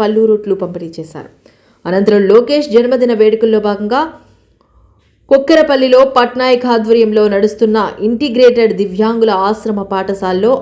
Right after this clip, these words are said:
అరవై మంది విద్యార్థులకు దానిమ్మ పళ్ళు, ఒక పూట భోజనం ఏర్పాటు చేసి వారితో కలిసి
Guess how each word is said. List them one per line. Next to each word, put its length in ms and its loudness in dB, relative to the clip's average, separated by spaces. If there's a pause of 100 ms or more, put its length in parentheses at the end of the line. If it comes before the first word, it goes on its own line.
అరవై 280 -2
మంది 240 -6
విద్యార్థులకు 600 -2 (180)
దానిమ్మ 380 -4
పళ్ళు, 200 -2 (160)
ఒక 100 -4 (100)
పూట 180 -4 (100)
భోజనం 340 0 (100)
ఏర్పాటు 340 -6
చేసి 240 -6 (460)
వారితో 320 0 (100)
కలిసి 240 0